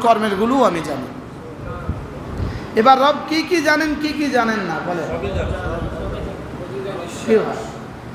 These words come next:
Speaker 1: আমার প্রতিটা নিঃশ্বাস আমার রব জানেন। এই জন্যই আমার রব, রব এই জন্যই রব। বলেন, রব কি? রব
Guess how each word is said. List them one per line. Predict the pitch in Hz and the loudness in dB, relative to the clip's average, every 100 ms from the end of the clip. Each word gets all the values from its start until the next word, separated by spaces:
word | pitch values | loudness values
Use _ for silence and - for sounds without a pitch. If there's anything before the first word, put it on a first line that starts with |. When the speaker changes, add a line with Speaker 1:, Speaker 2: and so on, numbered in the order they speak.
| - - - - - - | -12 -14 -12 -12 -10 4
Speaker 1:
আমার | 180 214 202 - | 6 8 6 2
প্রতিটা | 190 269 202 | -4 0 0
নিঃশ্বাস | 175 202 - - - 196 | 0 -2 -2 0 0 0
আমার | 170 165 | 0 0
রব | 151 160 156 | 0 -2 0
জানেন। | 143 127 123 - 131 - - - - - - - - - - - - - - - - - - - - - | -2 -2 -4 -4 -2 -4 -4 -4 -2 -2 -2 -2 -6 -4 -4 -4 -6 -6 -6 -6 -4 -4 -6 -8 -4 4
এই | 220 | 6
জন্যই | 262 269 302 320 | 6 8 8 8
আমার | 294 302 233 | 8 8 6
রব, | 214 269 302 - - - - - - - - - | 6 8 8 4 -10 -12 -14 -14 -16 -14 -12 -4
রব | 180 233 269 - - | 6 6 6 0 -4
এই | 208 | 0
জন্যই | 220 226 226 262 220 147 | 0 0 -2 0 -2 0
রব। | 175 202 160 139 | 2 2 -2 2
বলেন, | 214 247 180 175 | 4 4 2 4
রব | 240 247 | 2 2
কি? | 269 262 190 - - - 196 - - - - - - - - - - - - - - - 165 | 0 0 0 -6 -10 -8 -6 -6 -4 -4 0 0 0 -4 -8 -8 -10 -8 -6 -6 -8 -4 4
রব | 214 | 4